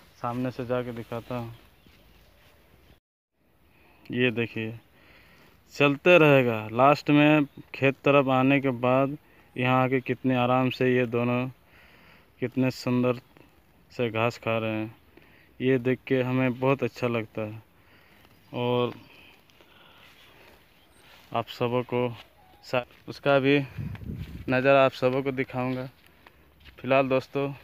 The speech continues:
इसी तरह अपना प्यार और सहयोग हम पर बनाए रखें और मैं आशा करता हूं कि इसी तरह आप सबों का प्यार और सहयोग हमें मिलता रहेगा।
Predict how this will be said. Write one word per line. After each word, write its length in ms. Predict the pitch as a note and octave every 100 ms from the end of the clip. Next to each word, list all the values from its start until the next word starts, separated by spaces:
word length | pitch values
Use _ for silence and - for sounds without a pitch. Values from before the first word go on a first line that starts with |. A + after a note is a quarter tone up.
| - - _ - - C#3+
इसी 200 | - C#3+
तरह 260 | C#3+ C#3+
अपना 260 | C3+ C#3+ C#3+
प्यार 320 | - C#3 C#3+
और 80 | C#3
सहयोग 400 | - C3+ C#3+ C#3
हम 160 | C3+
पर 160 | C3 C#3
बनाए 360 | C3+ C3+ C3+ C3+
रखें 380 | B2+ C3+ C#3 - - - - - - - -
और 260 | B2+ B2+ - C#3
मैं 100 | C#3
आशा 280 | C3 - C#3+
करता 360 | C#3 C3 C#3+
हूं 180 | C3+ C#3+ - _ _ _ _ _ _ _ _ _ - - -
कि 180 | C#3 C#3 - - -
इसी 160 | C#3+ D3
तरह 380 | C#3+ C#3 C#3+ C#3+ - - _ _
आप 140 | B2 C3+
सबों 300 | - C3+ C#3
का 100 | C3+
प्यार 340 | - C3+ C3+
और 100 | C3+
सहयोग 360 | - C3 C3 C3+
हमें 220 | C3 C3+
मिलता 380 | B2+ B2 A#2+ B2+
रहेगा। 420 | A#2+ A#2+ A#2+ B2+